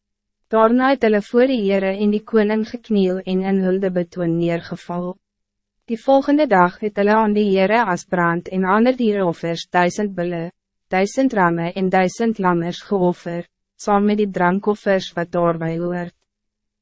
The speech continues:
Daar was ook nog 'n menigte offers van die hele Israël. Hulle het daardie dag met uitbundige vreugde geëet en gedrink voor die Heere. Vir die tweede keer het hulle ook vir Salomo seun van David tot koning verklaar. Hulle het hom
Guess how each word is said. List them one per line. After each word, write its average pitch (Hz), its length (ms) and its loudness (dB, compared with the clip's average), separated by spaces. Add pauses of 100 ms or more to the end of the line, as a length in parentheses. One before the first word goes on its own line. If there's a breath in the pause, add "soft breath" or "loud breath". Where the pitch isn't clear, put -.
(180)
Daar 226 180 4
was 233 220 2
ook 247 240 4
nog 254 240 0
'n 262 80 2
menigte 233 480 2
offers 185 480 -4
van 185 120 -4
die 185 200 0
hele 180 280 0
Israël. 180 680 -8 (320)
Hulle 233 160 0
het 254 140 2
daardie 247 360 2
dag 196 320 0
met 196 200 -4
uitbundige 208 640 -2
vreugde 180 500 -4
geëet 180 440 -2
en 185 180 -4
gedrink 175 540 -4
voor 196 240 -2
die 170 260 -2
Heere. 185 360 -6 (680)
Vir 240 180 -2
die 240 140 -4
tweede 262 360 2
keer 226 240 0
het 190 140 -2
hulle 190 240 2
ook 214 220 0
vir 233 120 -4
Salomo 240 560 2
seun 180 420 -2
van 202 200 -4
David 185 460 0
tot 190 160 -4
koning 165 400 -2
verklaar. 165 640 -6 (680)
Hulle 240 220 2
het 262 100 0
hom 233 80 2